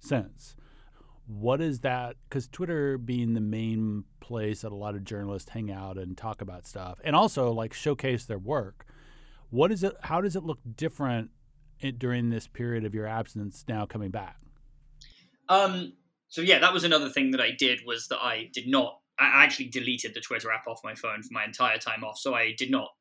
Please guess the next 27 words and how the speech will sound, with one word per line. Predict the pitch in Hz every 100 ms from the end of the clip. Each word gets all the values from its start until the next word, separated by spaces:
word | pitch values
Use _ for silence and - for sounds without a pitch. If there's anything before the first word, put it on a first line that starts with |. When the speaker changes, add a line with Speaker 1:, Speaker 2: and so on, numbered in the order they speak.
| _ _ _ -
Speaker 2:
touch | - 104 - - - - _ _ -
Twitter, | 104 104 107 104 - -
um, | 123 110 110 110 -
at | 113 -
all. | 120 110 110 - _ - - - _ -
And | 156 143 -
coming | 214 262
back | 208 208
has | 165 -
kind | - 170 175 185 170
of | -
felt | 143 135 135
like | 135 127
coming | - 131 127
back | 123 123 - -
to | 135 123 120 117 _ _ _ -
a |
ghost | 139 - 131 135 -
town. | 139 143 185 196 _ - - 151
And | 165
this | - 196
<laughs> |
isn't, | 190
like, | 156 147
a | 151
super | - 143 139
scientific | - 135 131 131 123 127 127